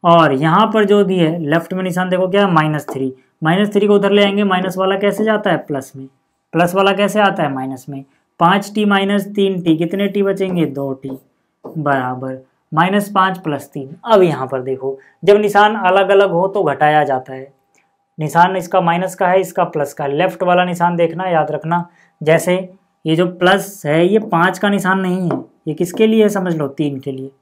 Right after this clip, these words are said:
अगर हम देखें कौन प्लस का है, कौन माइनस का, तो पाँच माइनस का, तीन प्लस का।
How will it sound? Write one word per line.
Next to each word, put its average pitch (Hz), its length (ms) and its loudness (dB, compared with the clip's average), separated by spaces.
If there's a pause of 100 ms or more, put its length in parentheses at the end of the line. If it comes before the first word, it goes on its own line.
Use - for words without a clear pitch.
(680)
अगर 160 180 2
हम 165 120 2
देखें 139 300 0
कौन 143 240 -4
प्लस 143 180 -2
का 147 100 -4
है, 143 60 0
कौन 143 180 -6
माइनस 139 260 -10
का, 147 120 -10 (320)
तो 170 80 -6
पाँच 214 420 2
माइनस 185 320 2
का, 202 160 4
तीन 190 300 -4
प्लस 147 240 -4
का। 139 160 -8